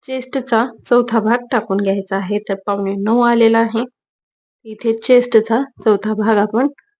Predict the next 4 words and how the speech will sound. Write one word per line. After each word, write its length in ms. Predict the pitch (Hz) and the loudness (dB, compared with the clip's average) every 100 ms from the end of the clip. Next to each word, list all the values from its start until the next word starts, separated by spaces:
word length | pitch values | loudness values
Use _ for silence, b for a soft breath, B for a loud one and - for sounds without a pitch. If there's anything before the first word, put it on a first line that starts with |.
| _ _ _ | _ _ _
टाकून 320 | 208 - 190 202 | -16 -10 -4 -2
घेतोय. 360 | 208 185 196 208 _ _ _ _ | -2 -2 -4 -4 _ _ _ _
पुढे 140 | 247 254 | -8 -2
आपल्याला 480 | 247 233 220 214 | -2 -2 0 2